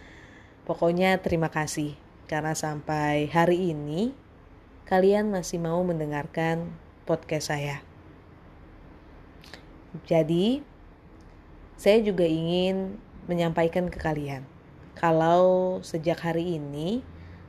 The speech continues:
tepat di hari Selasa malam ini,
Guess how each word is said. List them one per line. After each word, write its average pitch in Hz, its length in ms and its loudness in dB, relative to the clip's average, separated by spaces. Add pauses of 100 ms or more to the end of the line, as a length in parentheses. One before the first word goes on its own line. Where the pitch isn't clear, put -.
(140)
tepat 202 400 0
di 170 160 2
hari 160 720 0 (640)
Selasa 165 520 0
malam 160 360 0
ini, 165 480 0